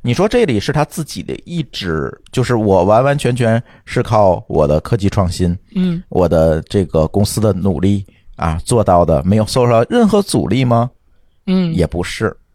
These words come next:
Speaker 1: 你会发现它可能大量的成本也会花在了一些政府关系、游说。其实你知道，在美国这种旋转门现象可能更严重一点儿哈，
Speaker 2: 嗯。
Speaker 1: 它可能也会有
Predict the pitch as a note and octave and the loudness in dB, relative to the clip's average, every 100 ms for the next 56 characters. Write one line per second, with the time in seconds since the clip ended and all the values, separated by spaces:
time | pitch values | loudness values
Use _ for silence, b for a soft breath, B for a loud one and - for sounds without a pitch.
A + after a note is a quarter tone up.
0 | _ - G2+ A2+ A#2+ B2 B2 G#2+ A2+ G#2+ | _ -2 2 2 2 2 2 0 0 -2
1 | G#2+ D#2 F2 F#2 F2 E2 - F2+ E2 D2 | -2 -2 0 2 0 -2 -6 -6 -2 -2
2 | D2+ C2+ D#2 A2 - E2 D#2+ E2+ D2+ - | -2 -4 -2 -2 0 -2 0 0 0 -2
3 | - - D2+ C2+ - - A#2 F2 D#2+ D#2 | -8 -8 -4 -4 -6 -6 -4 -2 0 -2
4 | - - - - - - _ b b - | -4 -12 -16 -18 -20 -20 _ b b -8
5 | F2+ F2 E2 - A2 - - _ - - | -2 -2 -2 -2 -2 -4 -12 _ -14 -4
6 | C#3+ D3+ G#2+ A#2 B2 A2 A2+ G2+ D2+ F#2 | -2 0 -2 2 2 2 0 -2 0 0
7 | A#2 G#2+ - A#2+ B2+ C3+ F2+ D#2 G#2+ B2 | 0 -2 -2 -2 0 0 0 -2 -2 -2
8 | G#2+ G2+ F#2+ - - D#2+ - - - B3+ | 0 0 -2 -4 -2 -2 -4 -8 -4 0
9 | C3+ E2 F#2 A#2+ G#2 G2 - F#2 F2+ F#2+ | 2 2 0 -2 0 0 -2 -2 -2 -2
10 | B B B B F3+ E3 D#3 G2+ C3 G#2 | B B B B -2 -2 0 0 0 -2
11 | A#1+ - C#3 G#2+ | -2 0 0 0